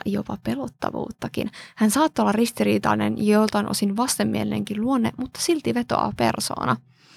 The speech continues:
Termiä itsessään on vaikea kuvailla ja muita siihen liittyviä sanoja ovat viehkeys, ylenpalttisuus, mielentyyneys,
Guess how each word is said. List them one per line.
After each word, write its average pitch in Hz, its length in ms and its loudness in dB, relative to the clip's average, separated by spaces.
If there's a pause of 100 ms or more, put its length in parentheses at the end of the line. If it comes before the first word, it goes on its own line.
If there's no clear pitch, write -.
(340)
Termiä 269 320 4
itsessään 220 460 0
on 202 140 2
vaikea 226 340 2
kuvailla 208 560 2
ja 208 80 4
muita 233 280 2
siihen 202 280 0
liittyviä 202 460 -2
sanoja - 380 0
ovat - 220 -4 (100)
viehkeys, 226 680 -2 (340)
ylenpalttisuus, 208 1000 0
mielentyyneys, 202 880 2